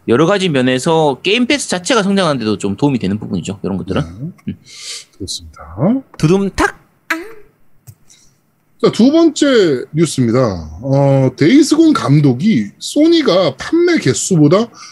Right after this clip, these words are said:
Speaker 2: 메타크리틱을 훨씬 더 중요하게 생각한다라고
Speaker 1: 음.
Speaker 2: 주장을 하고 나섰습니다. 데이즈 곤의 존 가빈 감독이 메타크리틱 점수가 전부인 상황에서, 당신이 만약에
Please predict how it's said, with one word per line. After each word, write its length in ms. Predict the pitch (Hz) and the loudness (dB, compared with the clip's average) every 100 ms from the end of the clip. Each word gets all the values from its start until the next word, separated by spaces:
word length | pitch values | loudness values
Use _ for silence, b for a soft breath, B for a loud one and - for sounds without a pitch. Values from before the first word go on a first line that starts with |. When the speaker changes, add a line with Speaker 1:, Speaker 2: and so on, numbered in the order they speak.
| B | B
Speaker 2:
메타크리틱을 920 | - 104 107 - 311 - 294 - 196 170 | -4 -4 -2 -2 -2 0 -2 0 2 2
훨씬 260 | 160 - | 2 2
더 100 | 139 | 0
중요하게 680 | 104 - 110 101 85 - 87 | 0 0 0 0 -4 -8 -8
생각한다라고 1500 | - 113 101 143 101 78 _ _ _ _ - - 135 127 190 | -6 -4 0 0 0 -6 _ _ _ _ -14 -4 2 4 2
Speaker 1:
음. 40 | |
Speaker 2:
주장을 420 | - - 117 101 90 | 0 -2 0 -2 -2
하고 200 | 135 110 | -2 -2
나섰습니다. 800 | 95 98 107 - 87 80 - 143 202 _ B B B B B | -2 -2 -2 -4 -10 -12 -6 -4 -6 _ B B B B B
데이즈 340 | - 208 247 254 | 2 4 4 4
곤의 400 | 262 254 247 - | 4 4 4 2
존 400 | 151 226 285 202 | 4 6 6 4
가빈 360 | 139 160 208 | 2 2 4
감독이 580 | 151 131 113 117 185 107 | 2 2 0 2 2 2
메타크리틱 720 | 101 143 220 240 220 - 214 | 0 -2 0 2 0 0 -4
점수가 380 | - 185 - 190 | 2 0 2 -2
전부인 480 | - - 170 240 254 | 2 2 4 6 4
상황에서, 400 | 208 180 151 139 | 4 4 4 2
당신이 440 | - 143 214 247 220 | 0 2 4 4 4
만약에 380 | 143 160 185 | 4 2 0